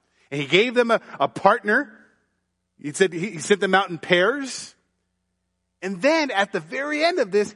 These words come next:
he followed up with them. He gave them review and a time of reflection of what they just experienced. For example, they, when they,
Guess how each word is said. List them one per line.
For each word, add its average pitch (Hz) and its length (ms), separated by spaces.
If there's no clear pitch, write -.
he 254 160
followed 311 580
up 349 260
with 349 220
them. 180 400
He 208 80
gave 262 340
them 294 160
review 285 640
and 226 100
a 185 120
time 269 360
of 214 300
reflection 233 680
of 165 140
what 208 160
they 202 100
just 170 320
experienced. 262 1040
For 208 120
example, 247 400
they, 220 140
when 180 180
they, 185 220